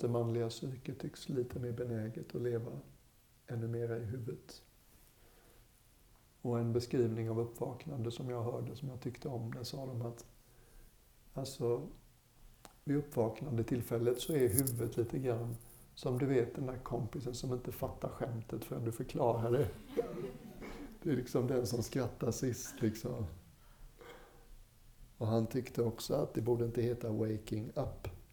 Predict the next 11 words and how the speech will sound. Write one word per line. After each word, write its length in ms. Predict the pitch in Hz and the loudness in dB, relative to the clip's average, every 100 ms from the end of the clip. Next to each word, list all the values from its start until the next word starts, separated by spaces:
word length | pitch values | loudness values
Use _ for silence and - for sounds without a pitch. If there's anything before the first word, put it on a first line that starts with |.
| - - - - - | -18 -16 -16 -20 -10
Det 120 | - | -4
borde 220 | 110 113 107 | 0 2 2
heta 340 | 113 92 113 | 0 0 -2
waking 600 | 110 107 110 - 120 113 | 0 0 0 0 0 0
down. 640 | 110 120 123 123 117 139 143 - - - - - - - - - - - - | -2 -2 -2 -2 -4 -4 -8 -10 -14 -16 -14 -14 -16 -18 -18 -18 -18 -18 -14
Ja, 80 | 135 131 123 117 - - - - - - | -10 -10 -10 -14 -16 -20 -20 -20 -18 -8
därför 260 | 123 - | -6 -4
att 120 | 147 | -4
det 100 | - | -4
alltid, 380 | 123 123 123 131 | -2 -4 -4 -6
liksom, 460 | 131 139 - 170 | -6 -8 -6 -6